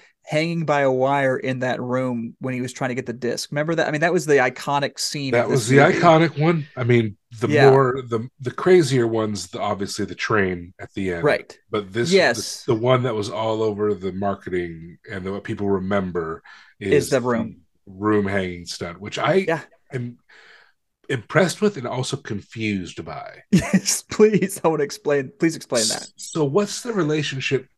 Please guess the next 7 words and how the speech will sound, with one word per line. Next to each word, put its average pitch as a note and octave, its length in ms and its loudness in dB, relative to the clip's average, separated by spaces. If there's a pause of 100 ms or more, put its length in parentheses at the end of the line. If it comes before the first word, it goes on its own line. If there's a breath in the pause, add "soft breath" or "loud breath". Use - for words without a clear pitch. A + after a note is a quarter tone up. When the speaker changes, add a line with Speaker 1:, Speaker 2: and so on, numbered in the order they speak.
(120)
Speaker 2:
between A#2+ 720 -8 (480 soft breath)
Jean C3 360 0
Reno C#3+ 300 0
needing A#2+ 420 -4
to A2+ 140 -6
hold B2+ 760 -6
weight A2+ 580 2